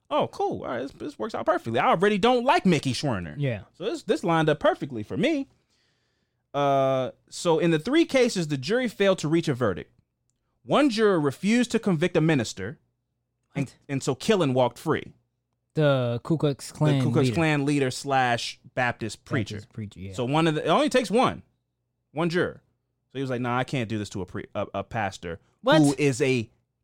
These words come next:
Speaker 1: Ku Klux Klan leader."
Speaker 2: <laughs>
Speaker 1: So
Speaker 2: Yeah.
Speaker 1: I, I can't do that to, but he's also a pastor. I can't do that to him, so I'm, I'm gonna vote not guilty. So Killen walked free, and after unsuccessful appeals,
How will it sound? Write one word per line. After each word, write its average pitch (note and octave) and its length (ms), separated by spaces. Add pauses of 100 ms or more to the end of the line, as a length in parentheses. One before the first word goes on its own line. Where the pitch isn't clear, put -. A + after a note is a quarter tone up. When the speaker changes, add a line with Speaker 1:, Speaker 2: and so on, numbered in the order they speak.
(140)
Speaker 1:
Ku A3+ 200
Klux - 360
Klan F#3+ 600
leader." A#2+ 500
Speaker 2:
<laughs> - 60 (540)
Speaker 1:
So A2+ 560
Speaker 2:
Yeah. F3+ 200
Speaker 1:
I, B2 180
I - 20
can't D#3 280
do D3 100
that B2+ 140
to, - 80
but D3 160
he's D#3+ 180
also D3+ 240
a B2+ 80
pastor. C3 420 (240)
I A#2 120
can't D#3+ 260
do D3+ 100
that B2+ 180
to A2 100
him, G2+ 260
so A2 140
I'm, G#2+ 340
I'm A2 100
gonna A2 140
vote G2+ 180
not F#2 160
guilty. D#2 300 (240)
So A#2+ 160
Killen A3 360
walked G#3 200
free, G#2 380 (640)
and C#3+ 80
after D#3+ 300
unsuccessful A3+ 640
appeals, C3+ 640